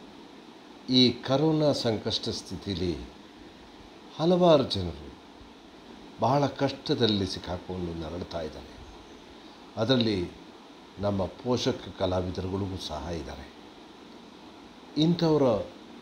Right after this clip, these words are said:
ಕಷ್ಟಕ್ಕೆ ಆಗಬೇಕು ಅಂತ ಶ್ರೀಯುತ ಎಂ ವಿ ಕೃಷ್ಣಪ್ಪ ಅವರು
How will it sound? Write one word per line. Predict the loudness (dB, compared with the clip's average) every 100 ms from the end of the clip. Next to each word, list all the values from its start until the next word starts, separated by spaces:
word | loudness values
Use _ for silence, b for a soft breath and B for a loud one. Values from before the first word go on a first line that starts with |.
| -2
ಕಷ್ಟಕ್ಕೆ | 0 0 -2 -6 2 6
ಆಗಬೇಕು | 8 6 4 2 2 0
ಅಂತ | -6 -6 -8 -10 -14 -18 -18 -18 -20 -8 2
ಶ್ರೀಯುತ | 6 6 4 0 0 -6 -18 -20 -20 -20 -20 -16 0
ಎಂ | 4 8
ವಿ | 6
ಕೃಷ್ಣಪ್ಪ | 6 2 0 -2 -2 0
ಅವರು | 0 0